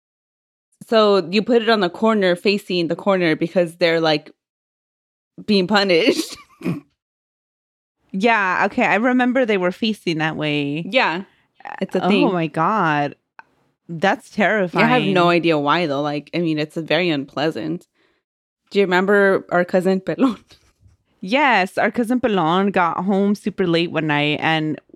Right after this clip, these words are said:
Speaker 2: did me, was it mi tia or mami who put it, like, out in,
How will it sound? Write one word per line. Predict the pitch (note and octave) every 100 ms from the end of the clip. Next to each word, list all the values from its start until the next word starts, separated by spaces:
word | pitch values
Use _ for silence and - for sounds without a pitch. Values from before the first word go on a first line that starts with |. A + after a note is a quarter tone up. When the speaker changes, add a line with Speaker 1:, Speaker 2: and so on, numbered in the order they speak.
| - E3+
Speaker 2:
did | E3 F#3+
me, | G3+ G3+
was | F#3 G3
it | A#3
mi | A3
tia | F3+ F3
or | C4+
mami | G#3 D#3 F3
who | D3+
put | C3+ G3 E3
it, | D#3
like, | C#3+ C3+ C#3
out | D#3+ D#3
in, | E3 D#3 D3+ D#3+